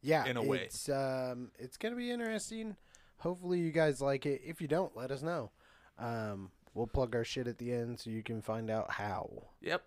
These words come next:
Speaker 2: Uh,
Speaker 1: So, uh, Rowdy, what are we drinking on today?
Speaker 2: Well, just had a shot or two of, uh, some tequila.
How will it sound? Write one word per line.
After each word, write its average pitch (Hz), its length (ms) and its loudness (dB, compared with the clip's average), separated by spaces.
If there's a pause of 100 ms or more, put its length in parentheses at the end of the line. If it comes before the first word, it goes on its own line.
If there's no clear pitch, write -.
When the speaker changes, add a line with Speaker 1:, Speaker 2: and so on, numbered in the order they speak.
(360)
Speaker 2:
Uh, 131 180 -4 (920)
Speaker 1:
So, 170 320 0 (120)
uh, 147 460 4
Rowdy, 190 360 4
what 208 160 6
are 220 40 4
we 220 140 2
drinking 180 340 0
on 127 160 2
today? 107 360 0 (100)
Speaker 2:
Well, 175 340 -8 (420)
just 175 220 -6
had 135 200 0
a 113 180 -4 (420)
shot 123 400 -4
or 117 100 -4
two 123 380 -6
of, 104 300 -8
uh, 92 180 -10 (200)
some 113 220 -14
tequila. 107 600 -8